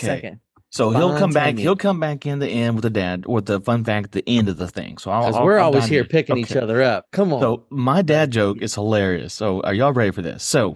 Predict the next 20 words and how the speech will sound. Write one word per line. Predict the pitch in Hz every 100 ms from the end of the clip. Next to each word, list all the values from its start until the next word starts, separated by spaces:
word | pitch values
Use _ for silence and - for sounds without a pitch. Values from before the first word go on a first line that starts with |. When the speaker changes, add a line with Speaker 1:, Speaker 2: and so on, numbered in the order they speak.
| -
Speaker 1:
Oh. | 95 104 107 110 110 107 104 98 92 87
Speaker 2:
so | 139
instead | 120 208
of | 180
being | 156
like | 139 120
that | 107 - -
typical | 139 120 110
dad | 104 95 90 90
joke, | 90 90
I | 101
had | 127
to | 120
go | 110
a |
little | 98 98
bit | 78 73
different, | 78 - -
right? | 76 76 -
So, | - 92 85